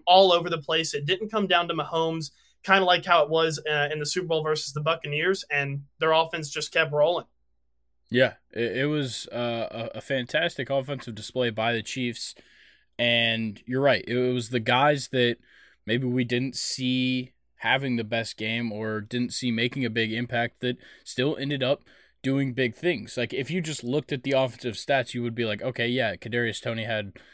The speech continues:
Speaker 2: what, like, one reception, five yards, and a touchdown." And his impact was much bigger.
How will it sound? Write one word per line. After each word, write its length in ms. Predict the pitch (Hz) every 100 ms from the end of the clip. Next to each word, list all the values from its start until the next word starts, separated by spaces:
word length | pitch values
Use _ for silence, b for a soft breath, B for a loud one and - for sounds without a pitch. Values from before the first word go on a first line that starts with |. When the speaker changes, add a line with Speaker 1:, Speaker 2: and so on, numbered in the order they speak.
| B B
Speaker 2:
what, 160 | 107 -
like, 120 | 90
one 220 | 90 104
reception, 500 | 101 - 104 - 104
five 280 | 95 98 95
yards, 280 | 98 98 104
and 80 |
a 60 | 98
touchdown." 560 | - 110 - 107 98 95 b b b b _
And 600 | - 110 107 104 101 101 - - _ _ _ _ _ _ _ -
his 280 | 120 180
impact 340 | 160 156 135 123
was 160 | 131
much 240 | 127 135 113
bigger. 360 | 127 151 98